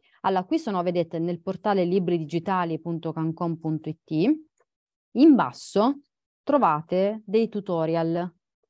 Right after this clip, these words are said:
dei tutorial che vi aiutano proprio nella, nel capire le funzionalità principali. In particolare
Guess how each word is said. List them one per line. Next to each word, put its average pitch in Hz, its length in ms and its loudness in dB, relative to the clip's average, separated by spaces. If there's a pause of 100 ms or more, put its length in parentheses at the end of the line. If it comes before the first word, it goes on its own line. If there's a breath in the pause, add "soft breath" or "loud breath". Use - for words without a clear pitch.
(420)
dei 196 220 -2
tutorial 185 500 -2
che 165 160 -4
vi 180 120 -2
aiutano 175 520 -4
proprio 156 360 -4
nella, 151 520 -2
nel 190 200 -4
capire 175 540 0
le 165 80 0
funzionalità 180 640 -4
principali. 165 720 -4
In 160 100 2
particolare 175 720 -2